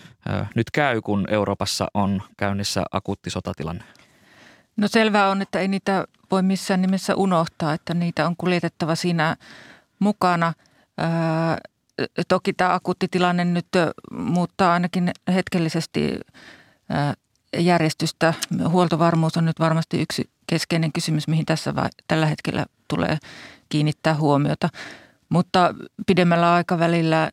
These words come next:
Speaker 2: nämä kysymykset on, on erittäin tärkeitä ja ne on, ne on huomioitava. Ja ehkä nyt on hyvä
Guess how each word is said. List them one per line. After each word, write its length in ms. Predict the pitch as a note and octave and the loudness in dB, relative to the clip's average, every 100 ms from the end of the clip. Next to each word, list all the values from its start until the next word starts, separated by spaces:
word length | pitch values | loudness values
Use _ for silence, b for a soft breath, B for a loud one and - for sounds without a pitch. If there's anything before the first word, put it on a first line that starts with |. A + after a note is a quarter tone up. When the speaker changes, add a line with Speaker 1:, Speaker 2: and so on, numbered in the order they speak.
| - E3 | -4 -2
Speaker 2:
nämä 360 | E3+ E3 D#3+ - - - | 2 2 0 -4 -20 -6
kysymykset 600 | F3+ F#3 F3 E3+ F3 - | -2 0 0 0 -4 -2
on, 300 | F3 F#3 F3+ B B - | 0 2 0 B B -8
on 240 | - F#3 E3+ | -2 0 2
erittäin 420 | F#3+ F#3 - E3+ | 2 0 0 0
tärkeitä 460 | E3 D#3+ - E3 E3+ | 2 0 -2 -2 0
ja 100 | E3+ | 2
ne 120 | E3+ | 2
on, 140 | E3 D#3 B B B B B - | 0 -2 B B B B B -2
ne 60 | |
on 120 | F#3 F3+ | 2 4
huomioitava. 640 | F3+ F3 D#3+ - D#3 D#3+ | 4 4 0 0 0 2
Ja 180 | E3 E3+ | 2 2
ehkä 260 | F3 F#3 | 0 0
nyt 140 | F3+ F#3+ | 2 2
on 120 | F3+ | 2
hyvä 300 | F#3+ F3 | 2 2